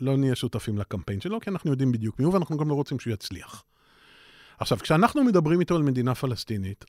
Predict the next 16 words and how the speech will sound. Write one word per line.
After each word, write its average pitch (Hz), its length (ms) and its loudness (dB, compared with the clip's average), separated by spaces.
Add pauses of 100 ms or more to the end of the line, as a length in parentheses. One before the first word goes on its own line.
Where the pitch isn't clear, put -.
אנחנו 185 400 0
יודעים 165 600 4
שמדינה 123 520 0
כזו 127 560 0
היא 127 120 0
לא 131 100 2
בת 131 180 0
קיימא 120 420 2
מחר 110 300 0
בבוקר, 110 500 -2 (720)
היא 135 140 2
לא 135 200 6
ת-, - 60 -2 (280)
תוקם 139 440 4
מחר 131 280 2
בבוקר, 117 420 0